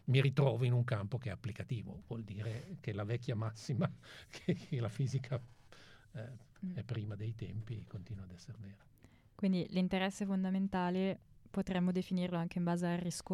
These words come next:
Speaker 2: riscontro con la realtà, no? Dentro la quale viviamo in qualche modo.
Speaker 1: Eh, oppure a, mm,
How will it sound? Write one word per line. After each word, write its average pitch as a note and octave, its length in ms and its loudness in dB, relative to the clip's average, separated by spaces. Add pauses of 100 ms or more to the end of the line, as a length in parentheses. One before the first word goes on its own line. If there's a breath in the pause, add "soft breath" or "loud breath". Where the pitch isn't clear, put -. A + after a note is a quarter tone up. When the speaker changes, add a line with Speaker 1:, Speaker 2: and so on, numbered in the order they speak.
(140)
Speaker 2:
riscontro D#3+ 800 2 (160)
con E3+ 180 -2
la E3 100 2
realtà, D#3+ 500 2 (220)
no? D#3+ 240 -4 (100)
Dentro F3+ 260 -8
la E3+ 100 -4
quale E3+ 300 -6
viviamo E3+ 420 -4
in F3+ 40 -4
qualche F3 320 -6
modo. D#3+ 380 -2 (240 soft breath)
Speaker 1:
Eh, E3 580 6
oppure F#3 640 2
a, B2+ 160 4
mm, G2+ 920 -4